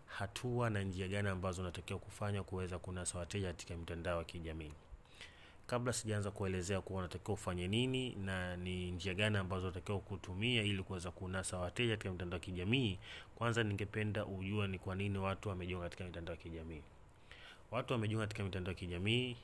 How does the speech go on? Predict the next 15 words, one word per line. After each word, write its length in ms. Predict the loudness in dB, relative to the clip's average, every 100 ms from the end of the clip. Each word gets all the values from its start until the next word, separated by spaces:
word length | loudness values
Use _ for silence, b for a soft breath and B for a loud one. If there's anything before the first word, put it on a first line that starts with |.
| -6
ni 100 | -2
kwa 120 | -2
ajili 160 | 0
ya 60 | -2
kusocialized. 840 | -2 -8 -8 -4 -2 0 -2 -6 -10 -14 -18 B B B B B B -10
Nikimaanisha 720 | -8 -4 -2 0 0 2 0
kwa 120 | 2
ajili 320 | 0 0 0 0
ya 200 | 0 -2
kujuana, 840 | -4 -6 -4 -2 0 2 4 4 0
kupiga 380 | -2 -6 -8 -6
story, 680 | -2 0 2 4 4 2
umbea 600 | -4 -4 0 2 4 2 -2 B B B B -10
na 120 | -4 0
mengine. 540 | 0 2 2 0 -2